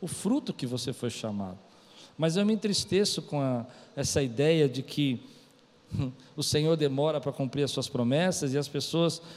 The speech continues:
não entendem, querido, que isso, na verdade, é uma oportunidade que Deus tá te dando pra você pôr os planos dele na sua jornada. Quando eu penso a quantidade de coisa que eu gostaria de fazer pra Deus, eu falo pra Deus, às vezes: "Senhor, eu precisava viver até uns cento e vinte anos,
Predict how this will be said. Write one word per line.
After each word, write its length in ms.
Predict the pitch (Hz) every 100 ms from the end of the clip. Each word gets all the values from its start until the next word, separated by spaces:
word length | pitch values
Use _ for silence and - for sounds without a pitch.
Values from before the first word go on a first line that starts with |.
| -
não 180 | 160 185
entendem, 520 | 165 - 170 175 147
querido, 360 | 123 143 165 156
que 160 | 151
isso, 240 | 151 165 160
na 80 | 147
verdade, 360 | 139 147 160
é 20 |
uma 60 | 160
oportunidade 540 | 147 147 143 139 151
que 80 | -
Deus 160 | 143 156
tá 100 | 156
te 140 | 147
dando 280 | 120 139 165
pra 120 | 170
você 240 | 170 165 175
pôr 200 | 185 180
os 100 | 180
planos 360 | 165 170 170
dele 180 | 160 170
na 100 | 175
sua 220 | - 180
jornada. 520 | 165 190 175 180 175 113 - - _ _ _ _ _ - _ - -
Quando 120 | 156 165
eu 40 |
penso 380 | 165 165 160 156
a 20 |
quantidade 420 | 156 143 139 165
de 60 | 165
coisa 340 | - 170 156 143
que 80 |
eu 40 | 139
gostaria 460 | 156 - 165 151 165
de 80 |
fazer 300 | - 147 151
pra 200 | 165 165
Deus, 500 | 139 135 139 139 - - - - - - _ _
eu 100 | 139
falo 260 | - 147 147
pra 160 | 151
Deus, 220 | 131 143 139
às 140 | 123
vezes: 160 | 139 135
"Senhor, 240 | 151 143
eu 60 | 135
precisava 280 | - 143
viver 240 | 143 127 139
até 200 | 135 143
uns 120 | 143
cento 260 | 151 147 156
e 40 |
vinte 320 | 139 151 -
anos, 500 | 147 127 104 - -